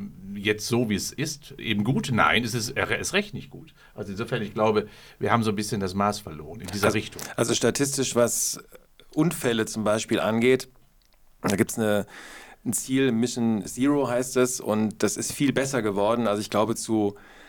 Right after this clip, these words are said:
Speaker 2: all unseren Zeiten gewissermaßen gab es wesentlich größere Straßenverkehrsgefahren und trotzdem haben wir es irgendwie, äh,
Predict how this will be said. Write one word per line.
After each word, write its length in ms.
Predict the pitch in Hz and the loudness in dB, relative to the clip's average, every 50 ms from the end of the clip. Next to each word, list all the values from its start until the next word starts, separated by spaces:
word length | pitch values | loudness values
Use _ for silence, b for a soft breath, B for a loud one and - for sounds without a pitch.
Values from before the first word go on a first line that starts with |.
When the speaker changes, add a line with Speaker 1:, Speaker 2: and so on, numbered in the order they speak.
| B B B B | B B B B
Speaker 2:
all 180 | - 123 143 143 | 0 0 0 2
unseren 440 | 143 170 190 196 180 180 151 151 139 | 4 4 4 4 4 4 2 0 0
Zeiten 360 | 139 - 120 123 127 123 127 | 0 2 2 4 4 4 2
gewissermaßen 880 | 113 120 127 123 127 117 113 110 117 123 123 127 123 123 120 120 110 - 80 73 73 - | 2 2 2 2 2 4 4 4 4 2 2 2 2 2 2 2 0 -4 -10 -12 -4 2
gab 200 | - 117 113 113 | 2 4 4 4
es 320 | 120 117 - - - - - | 2 0 -2 -4 -6 -8 -10
wesentlich 520 | - - 117 117 147 143 127 117 110 110 - | -14 -4 0 2 2 2 2 2 0 -2 0
größere 440 | - 117 127 113 110 107 113 110 - | 0 0 0 2 2 0 0 0 0
Straßenverkehrsgefahren 1080 | - 123 127 127 120 110 104 98 110 104 104 104 - 98 - 107 101 101 113 113 107 | 0 0 0 0 0 -4 -2 0 2 2 2 0 -4 -4 -2 0 2 2 2 0 0
und 200 | - 101 98 - | -2 -4 -4 0
trotzdem 380 | - 135 139 - - 117 107 | 0 0 2 2 0 0 2
haben 80 | 110 110 | 2 2
wir 40 | 110 | 2
es 80 | 101 - | 0 0
irgendwie, 380 | - 113 113 110 110 107 104 101 101 - | 0 0 0 2 2 2 0 0 -2 -2
äh, 260 | - 117 107 104 92 | 0 0 2 2 0